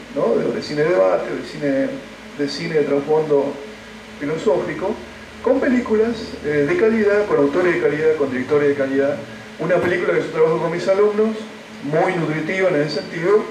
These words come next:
con, em, con mucho de, con mucho filosófico, es la película, en ese sentido, se llama Match Point, de Woody Allen. Woody Allen es un director de, em, raíces judías.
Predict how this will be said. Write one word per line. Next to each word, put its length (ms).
con, 200
em, 460
con 160
mucho 340
de, 240
con 160
mucho 360
filosófico, 760
es 260
la 120
película, 800
en 140
ese 160
sentido, 280
se 80
llama 360
Match 220
Point, 360
de 60
Woody 280
Allen. 320
Woody 200
Allen 400
es 160
un 100
director 680
de, 360
em, 560
raíces 300
judías. 760